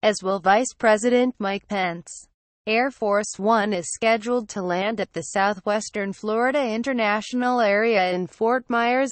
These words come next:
and will visit Naples. Trump, eager to be seen as in charge of disaster response, also traveled twice to Texas in the wake of Hurricane Harvey.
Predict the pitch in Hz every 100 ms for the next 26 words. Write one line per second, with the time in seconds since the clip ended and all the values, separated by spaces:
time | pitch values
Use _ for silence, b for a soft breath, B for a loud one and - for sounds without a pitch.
0 | - 156 160 - _ _ _ _ _ _
1 | - 240 202 175 196 175 180 208 240 277
2 | 185 175 170 - _ _ - 247 233 160
3 | - _ 262 277 247 269 262 226 208 220
4 | - 202 208 202 175 190 - 226 233 214
5 | 214 190 175 190 226 - 240 208 190 -
6 | 208 196 170 175 - - _ _ _ -
7 | 247 311 311 294 240 233 233 214 - -
8 | 175 180 - 196 220 240 - 190 208 202
9 | 185 180 190 247 277 285 262 240 233 254
10 | 247 233 208 233 240 196 180